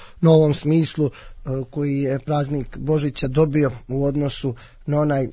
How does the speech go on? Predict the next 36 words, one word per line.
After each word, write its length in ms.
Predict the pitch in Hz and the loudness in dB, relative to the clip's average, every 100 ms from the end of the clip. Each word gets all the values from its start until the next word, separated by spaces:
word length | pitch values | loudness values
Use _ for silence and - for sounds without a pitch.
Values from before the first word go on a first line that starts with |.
| - | -4
izvorni 440 | 175 170 165 127 120 | -2 2 2 0 -2
smisao, 440 | 180 214 - 170 | 0 2 2 2
pa 120 | 151 | 0
bih 100 | 156 | 0
vas, 240 | 156 156 - | 0 -2 -6
e, 40 | - - - 127 131 131 | -16 -16 -10 -2 0 0
zamolio 540 | 127 143 170 185 180 | 0 2 2 4 2
da, 140 | 156 160 | 2 2
e, 480 | 156 - 156 - | 0 -2 -6 -2
razgovor 360 | 165 170 160 156 | 0 0 0 0
nastavimo 440 | 170 180 175 165 | 0 -2 -2 0
upravo 280 | 185 185 165 | 0 0 -2
u 60 | 151 | -2
tom 260 | 202 175 | 2 0
pravcu, 400 | 120 104 110 - | 0 -8 -10 -10
da 120 | 107 131 | -8 -6
nam 140 | 131 | -6
pojasnite, 680 | 151 180 170 156 147 - 139 | 2 4 2 0 -6 -4 -8
e, 60 | 117 - - - - 127 123 123 - - - | -8 -16 -16 -16 -10 -6 -4 -6 -10 -20 -2
koji 260 | 180 202 | 2 4
je 100 | 175 | 2
to 200 | - 165 | 2 0
zapravo 520 | 135 160 - 151 135 120 - - - | 2 0 0 -2 -2 -4 -14 -20 -20
smisao 520 | - 165 170 - 135 | 0 2 2 2 0
slavljenja 500 | - 143 139 135 127 | 2 0 2 0 -2
Božića, 500 | 120 127 120 - 123 | -2 -2 -2 -2 0
otkud, 340 | 170 170 147 | 0 0 -6
e, 540 | - - 110 123 123 123 - | -8 -14 -14 -12 -10 -12 -6
taj 280 | 147 139 101 | -2 -2 -2
praznik 600 | - 151 151 131 139 - | -2 0 0 0 -4 -4
u 40 | |
našim, 340 | 131 139 127 120 | -4 -4 -4 -4
e, 60 | - - - - 123 123 113 | -6 -18 -18 -6 -2 -2 -4
životima 580 | 123 131 165 - 156 143 | -6 0 0 0 -2 0
i 60 | |
uopšte 400 | 139 131 - 139 | -2 -4 -2 -2